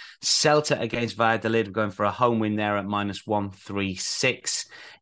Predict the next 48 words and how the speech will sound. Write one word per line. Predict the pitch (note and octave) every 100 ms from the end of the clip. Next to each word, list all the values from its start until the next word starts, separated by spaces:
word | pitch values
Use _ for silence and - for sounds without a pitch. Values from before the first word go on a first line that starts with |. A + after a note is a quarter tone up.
| _
In | A2 A2+ A2+ A2+
the | A2
Elche | C#3 A#2+ - B2
Real | A#2 A2+
Betis | - A#2+ - A2
game, | - A#2 G#2+
which | G#2 F#2+ -
is | G2 -
on | G2+
Friday | F#2 - - C3+ D3+ C#3+ C3+
night, | C3 C3 B2+ A#2 _ -
Real | A2 G#2
Betis | - B2+ - A#2 -
to | A2+
win | A2 G#2
at | -
minus | G#2 G2+ G2 F#2
one | G2+ F#2+
oh | F#2
three. | F#2 - G2
And | G2
the | F#2+
big | D#3 D3
game | D3 C3
of |
the | B2
weekend, | A#2 B2 A2 B2+ A#2 A#2
Rory, | A#2+ A2+
you | A2
can | G#2 A2+ G#2
rattle | A2+ B2 - A#2
off | G#2 G2+ - - - -
what | A2 A2
we | A2 G#2
like | G2+ F#2 G#2
in | G2
this. | G#2+ G#2
It's | G2+ -
Real | A2+ C3+ C#3
Madrid | B2+ - A#2+ - - - _
versus | - A2+ G#2+ G#2+ G2+ -
Atletico, | F#2+ - A#2 C3+ C3 A#2 - B2 A#2+ A#2 -
uh, | A2 A2+
Madrid. | A2 G#2 A#2 G#2+
Huge | - C3+ A#2 -
game | B2 A2+ G2+
for | - G2+
both, | B2+ A#2+